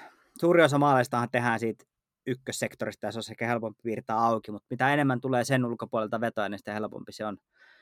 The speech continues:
on tietysti ottaa kiinni ja, ja kantaa sitä omaa joukkuetta.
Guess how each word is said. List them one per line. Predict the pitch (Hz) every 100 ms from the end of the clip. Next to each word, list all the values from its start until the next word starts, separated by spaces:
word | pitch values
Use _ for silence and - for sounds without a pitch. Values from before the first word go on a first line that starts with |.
| _ _ _ _ _ _ _ _ _ _ _ _
on | 165 180
tietysti | 165 147 143 156
ottaa | 143 - 131 131
kiinni | - 143 127 117
ja, | 110 110 _ _ _ _ _ _ _ _ _ - _ _ _ _ _ _ _ _ _
ja | - 135
kantaa | 131 147 131 120 110
sitä | - 117
omaa | 120 110
joukkuetta. | 110 110 - 107 -